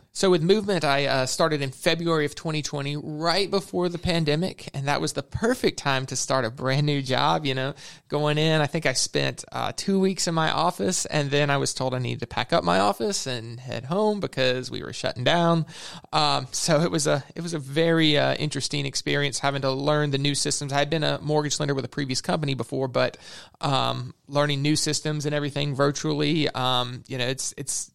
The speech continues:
definitely a different, uh, different time in life to, to start a new job, but, um, but it was great. Uh, I've,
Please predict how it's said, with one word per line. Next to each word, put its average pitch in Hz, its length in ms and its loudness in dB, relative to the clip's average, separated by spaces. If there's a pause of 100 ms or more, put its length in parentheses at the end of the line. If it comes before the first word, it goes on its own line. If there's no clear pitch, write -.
(160)
definitely 147 400 0
a 123 40 -2
different, 131 520 -4 (560)
uh, 135 240 0
different 180 420 0
time 170 360 2
in 151 60 -2
life 139 300 0
to, 135 280 2
to - 160 -6
start 135 300 4
a 131 40 0
new 135 260 2
job, 147 400 2
but, 131 380 0
um, 127 380 -2
but 147 160 -2
it - 20 2
was 175 160 -2
great. 170 380 2
Uh, 127 200 2
I've, 127 240 -4